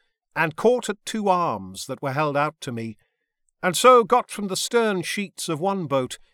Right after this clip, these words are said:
into the stern sheets of the other. "Mind where you step, sir," whispered one of the men who had helped me into the longboat. I looked down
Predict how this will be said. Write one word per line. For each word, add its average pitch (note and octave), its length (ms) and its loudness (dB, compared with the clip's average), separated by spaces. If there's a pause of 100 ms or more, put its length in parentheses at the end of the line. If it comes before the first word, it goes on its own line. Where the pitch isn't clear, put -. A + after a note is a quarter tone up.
(260)
into G3+ 260 2
the E3+ 80 -8
stern E3+ 440 0
sheets - 440 -6
of C#3 80 -6
the D3+ 140 -4
other. A#2 260 -8 (1500)
"Mind B2 300 -6
where A#2 140 -8
you G2+ 100 -8
step, - 340 -4
sir," - 340 -8 (680)
whispered C#3 420 -4
one C#3 160 -2
of B2+ 80 -4
the C#3 100 -6
men C3 340 -2
who B2 160 -6
had B2 140 -8
helped D#3 360 -4
me C3 100 -6
into C3 220 -8
the C3 100 -4
longboat. C3 540 -4 (960)
I E3 160 8
looked G#3 340 -2
down A#2 540 -2